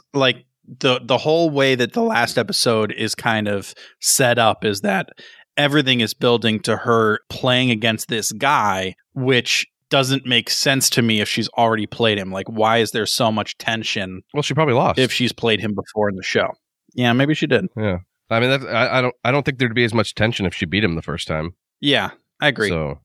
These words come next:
Speaker 1: Maybe she did. Maybe he kicked her ass. Who knows? Maybe she was too drunk and high.
Speaker 2: <laughs> That's a distinct possibility. So she stares him down, and we flash to the past where we reside for the rest of the episode. Nine-year-old Beth is on a bridge.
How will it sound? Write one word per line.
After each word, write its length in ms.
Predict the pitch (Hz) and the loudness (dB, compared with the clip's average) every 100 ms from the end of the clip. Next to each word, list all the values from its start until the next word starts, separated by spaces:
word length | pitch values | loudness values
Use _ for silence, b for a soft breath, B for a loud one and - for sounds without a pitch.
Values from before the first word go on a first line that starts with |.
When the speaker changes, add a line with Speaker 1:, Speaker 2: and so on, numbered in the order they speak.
| - | -6
Speaker 1:
Maybe 200 | 120 120 | -2 -2
she 100 | - | 0
did. 140 | 127 98 | 0 0
Maybe 240 | 101 107 | -4 -6
he 60 | 107 | -6
kicked 200 | 120 - | -8 -2
her 100 | 127 | 0
ass. 240 | 101 - - | 0 -4 -4
Who 80 | |
knows? 300 | 131 98 - - _ _ | -4 -2 -6 -12 _ _
Maybe 220 | 113 113 123 | -6 0 0
she 180 | - | 2
was 100 | 123 | -2
too 160 | 117 135 | 0 -2
drunk 360 | 117 120 123 131 | 0 0 2 0
and 80 | 123 | 0
high. 260 | 123 95 - 101 | 0 -2 -6 -14
Speaker 2:
<laughs> 240 | - - 95 | -12 -12 -6
That's 400 | 90 92 98 - | -2 0 -2 0
a 120 | 90 | -2
distinct 600 | 82 - 98 - 117 - | -2 -6 -6 0 -2 0
possibility. 600 | 107 95 98 78 73 73 | -2 0 -2 -2 -4 -8
So 220 | - 120 107 | -4 -2 -2
she 140 | - | -2
stares 360 | 113 156 160 156 | -2 0 0 2
him 100 | 151 | 2
down, 380 | 120 107 107 104 B B B B | 2 2 0 -2 B B B B
and 280 | 104 101 104 | 0 0 2
we 80 | 107 | -2
flash 400 | - 135 143 - | -2 0 0 -2
to 60 | 165 | -4
the 100 | 147 | 0
past 500 | 120 107 104 - - | 2 2 2 -4 -8
where 400 | 95 101 95 92 | -2 0 2 0
we 240 | 95 92 | -2 -2
reside 500 | 95 98 107 160 160 | -2 0 2 2 0
for 80 | 165 | -2
the 80 | 131 | 0
rest 220 | 127 - | 0 0
of 60 | |
the 60 | 110 | 0
episode. 420 | 104 92 78 60 - _ _ _ | 0 -2 -8 -8 -14 _ _ _
Nine-year-old 680 | 95 120 175 165 165 156 | 0 2 2 4 2 0
Beth 300 | 117 127 143 | 0 0 0
is 160 | - 95 | -6 0
on 120 | 104 | 2
a 40 | 113 | 2
bridge. 540 | 110 110 131 - - | 2 2 2 -2 -2